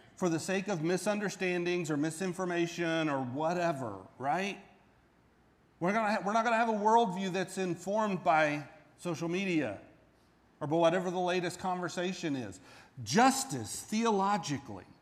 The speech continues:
is the equivalent of righteousness. It's the same word.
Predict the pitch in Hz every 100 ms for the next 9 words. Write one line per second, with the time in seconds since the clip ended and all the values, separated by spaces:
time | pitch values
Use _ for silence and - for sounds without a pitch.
0 | _ _ _ _ _ _ _ _ _ _
1 | _ _ _ 170 170 170 160 - 240 214
2 | 180 160 151 131 139 208 220 - 117 -
3 | - 78 - - - - _ _ - -
4 | _ _ - 208 - 185 - 226 233 180
5 | 185 262 294 170 98